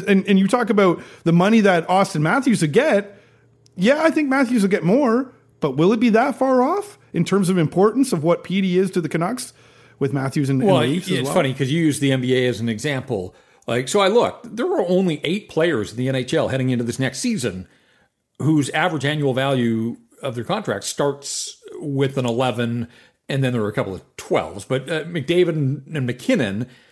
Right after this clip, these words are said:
Speaker 2: I mean, they're in a separate category. Elias Pettersson can't use those guys as comparables. They're, they've established themselves. But of those eight that are either starting with an eleven or a twelve, three of them are defensemen. So there's only five forwards.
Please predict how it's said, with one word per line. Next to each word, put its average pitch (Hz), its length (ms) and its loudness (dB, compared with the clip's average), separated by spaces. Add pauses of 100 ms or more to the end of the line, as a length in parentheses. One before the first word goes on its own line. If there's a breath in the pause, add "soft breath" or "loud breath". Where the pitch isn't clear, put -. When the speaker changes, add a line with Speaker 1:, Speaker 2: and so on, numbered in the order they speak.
(180 soft breath)
Speaker 2:
I 147 60 -4
mean, 143 260 -2
they're 175 220 2
in 151 60 -2
a 139 40 0
separate 135 340 -2
category. 104 520 -2
Elias 143 280 0
Pettersson 131 380 -2
can't 117 180 -4
use 120 140 -6
those 113 160 -4
guys 107 220 -6
as 101 100 -14
comparables. 90 600 -12
They're, 113 400 -6
they've 123 200 -2
established 92 520 -8
themselves. 185 520 -2 (340 loud breath)
But 165 320 0 (1400)
of 160 180 -4
those 151 240 0
eight 240 340 -2
that 165 120 4
are 143 300 2
either 143 460 0
starting 170 340 0
with 139 120 0
an 127 40 0
eleven 143 240 0
or 117 80 0
a 117 40 -2
twelve, 147 500 -2
three 190 200 0
of 240 60 0
them 170 100 2
are 135 60 -2
defensemen. 147 400 -4
So 131 80 -4
there's 139 120 -4
only 285 180 -2
five 156 340 -2
forwards. 135 720 0